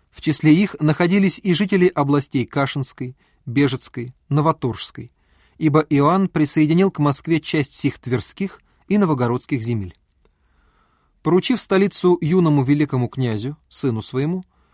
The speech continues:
он сам выступил с войском девятого октября, презирая трудности и неудобства осеннего похода в местах болотистых. Хотя новогородцы и взяли некоторые меры для обороны,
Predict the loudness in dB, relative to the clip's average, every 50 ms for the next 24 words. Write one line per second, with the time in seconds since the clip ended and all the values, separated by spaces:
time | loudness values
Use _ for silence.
0 | _ _ _ _ _ 0 0 0 2 2 2 2 2 2 0 0 -2 -4 -4 -2
1 | -2 -4 -2 -2 0 2 2 2 2 0 0 -2 0 2 2 2 2 2 0 0
2 | -2 -2 -2 -6 -8 -6 -4 -4 -2 0 -2 -2 -4 -8 _ _ _ _ _ _
3 | _ _ _ _ _ 2 2 4 4 4 4 4 4 2 2 2 0 2 2 2
4 | 0 0 -2 -4 -8 -6 -4 -2 0 0 0 0 0 -2 -2 -2 -4 -4 -4 -4
5 | -4 -4 -2 -2 -2 -2 0 0 0 -2 -4 -4 -6 -8 -8 -4 -2 -2 0 0
6 | -2 -4 -6 _ _ -8 -4 -2 0 0 -2 -2 -4 -4 -4 -2 -2 -2 -2 -2
7 | -4 -8 -10 -14 -16 -16 -18 -20 _ _ _ _ _ _ _ _ _ _ _ _
8 | _ _ _ _ _ _ _ _ _ _ _ _ -6 -2 0 2 2 2 2 2
9 | 4 4 4 4 2 2 0 0 0 0 0 -2 -2 0 0 0 2 2 2 2
10 | 0 0 -2 -2 -4 -2 0 0 0 2 0 0 0 0 -2 -2 -2 -2 -2 0
11 | 0 0 0 2 2 2 0 -2 -4